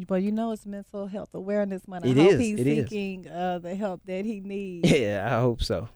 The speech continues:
Speaker 1: Because wifey is doing her thing. You know, she is slated to become a lawyer, I believe.
Speaker 2: I saw
Speaker 1: She's
Speaker 2: that.
Speaker 1: working on that.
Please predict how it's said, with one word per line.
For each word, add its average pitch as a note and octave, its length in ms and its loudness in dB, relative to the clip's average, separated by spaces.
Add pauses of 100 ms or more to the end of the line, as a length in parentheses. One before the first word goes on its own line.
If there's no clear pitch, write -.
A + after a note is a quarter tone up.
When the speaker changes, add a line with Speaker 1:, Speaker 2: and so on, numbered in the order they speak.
Speaker 1:
Because A3+ 440 2
wifey B3+ 680 6
is G#3+ 120 6
doing G#3+ 260 2
her G#3 140 -2
thing. C#4+ 800 -2
You B3+ 100 -8
know, A3 360 2
she G#3+ 400 -2
is F#3 360 0 (240)
slated F#3+ 440 4
to G3 320 -2
become F3 580 -4
a C#3 60 -6
lawyer, C#4+ 560 4
I C#4 140 6
believe. C4+ 680 0
Speaker 2:
I - 40 -2
saw G3+ 80 0
Speaker 1:
She's A#3 80 2
Speaker 2:
that. A3+ 100 2
Speaker 1:
working A#3+ 240 -2
on A#3+ 160 2
that. A#3+ 340 2